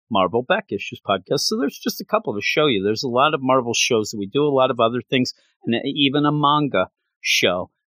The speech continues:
that me and my man Luke Hollywood do this past Monday. It's every Monday. It's the Manga Monday show. We end up doing Sakamoto Days,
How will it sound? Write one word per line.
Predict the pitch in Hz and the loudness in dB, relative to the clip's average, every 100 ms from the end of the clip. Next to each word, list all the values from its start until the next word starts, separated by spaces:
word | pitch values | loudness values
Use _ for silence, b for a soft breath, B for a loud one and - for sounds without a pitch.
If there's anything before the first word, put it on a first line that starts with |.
| _ | _
that | 117 - | 0 0
me | 113 113 117 120 - | 0 2 0 0 0
and | 120 117 113 - | 0 2 -4 -6
my | 113 110 110 110 | -2 0 2 0
man | 101 107 110 104 104 107 - | -2 2 4 4 2 -2 -4
Luke | 110 107 - | -2 -2 0
Hollywood | 135 135 131 123 110 | 0 2 2 0 -2
do | 127 123 117 113 | 0 2 2 0
this | 104 - - | -2 -6 -2
past | 120 113 107 - | 2 2 0 -6
Monday. | 104 117 120 101 110 | 0 0 2 0 0
It's | 110 - | 0 -2
every | 117 101 | -2 0
Monday. | 98 92 95 | -2 0 0
It's | 92 - | 0 -2
the | |
Manga | 101 101 98 | 0 0 0
Monday | 107 127 127 | 0 2 2
show. | - 131 117 b b - | 2 2 0 b b -2
We | 131 | 2
end | 117 | 2
up | 110 - | 0 0
doing | 113 101 | -2 0
Sakamoto | - 120 113 113 107 107 104 98 | 0 0 0 0 0 2 0 -2
Days, | 113 104 107 110 113 - | 0 0 0 0 -2 -2